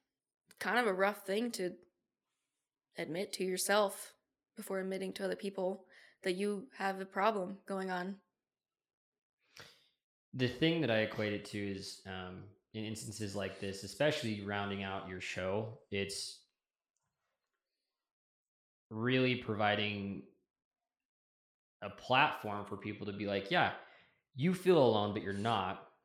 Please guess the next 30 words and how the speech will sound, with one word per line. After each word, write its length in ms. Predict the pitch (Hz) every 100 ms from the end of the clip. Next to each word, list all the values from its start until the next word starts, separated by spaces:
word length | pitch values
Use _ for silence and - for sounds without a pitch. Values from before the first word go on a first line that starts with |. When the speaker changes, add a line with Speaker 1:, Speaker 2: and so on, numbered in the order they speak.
| _ _ 107
Speaker 2:
And 140 | 113
Speaker 1:
Mm-hmm. 20 |
Speaker 2:
that's 220 | 117 120 123
a 60 |
very 240 | 117 113 107
selfish 460 | - 104 101 95
thought 320 | - 107 104 -
to 60 |
think, 440 | 98 - 107 101 - -
eh, 220 | 123 120 123
but 140 | 123
it's, 380 | 123 - - -
it, 240 | 110 110
it's, 440 | 113 107 - - - - _ _ _ _
you're 180 | 107 104
stuck 360 | - 117 110
with 100 | 101
it, 120 | 85 -
honestly, 460 | 95 95 - 90
because 520 | 90 95 98 95 - - - _
when 100 | 107
you're 100 | 113
going 300 | 117 123 123
through 140 | 120 113
those 180 | 110
dark, 380 | 98 107 104 -
deep 340 | 110 104 101 98
valleys 420 | 98 98 101 95
of 80 | 95
depression, 600 | 92 95 95 - 110